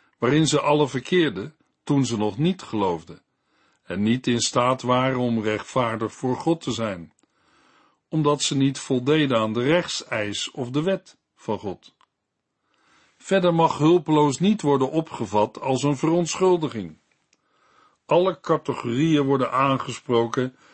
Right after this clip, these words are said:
als goddeloze mensen. Goddelozen zijn zij die geen rekening houden met God. Voor deze mensen stierf de Heer Jezus. Christus stierf voor goddelozen,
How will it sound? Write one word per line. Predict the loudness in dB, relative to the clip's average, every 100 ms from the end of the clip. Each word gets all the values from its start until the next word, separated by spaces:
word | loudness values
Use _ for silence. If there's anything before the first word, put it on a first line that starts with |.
| _ -8
als | -2 -2
goddeloze | -2 0 0 2 4 4 2 0
mensen. | -2 -4 -10 -16 _ _ _ _ _ _ _ _ _ _ _ _
Goddelozen | -4 -2 2 2 4 4 2 0 0
zijn | 2 0 0
zij | 0 0 0
die | -2 -2
geen | 0 0 0 0
rekening | 2 2 2 -4 -4 -2
houden | 0 0 -2
met | -6 -6
God. | -4 -6 -8 _ _ _ _ _ _ _ _ _
Voor | -6 -2 0
deze | 2 2 0 -2 -2
mensen | 0 -2 -2 -4 -4
stierf | -4 0 0 0 -4
de | -4
Heer | -2 -2
Jezus. | -2 -4 -4 -10 -16 -20 -20 _ _ _ _ _ _ _ _ _ _ _ -8
Christus | 0 0 0 -2
stierf | -4 0 2 0
voor | 0 -4
goddelozen, | -2 -2 0 2 2 2 -2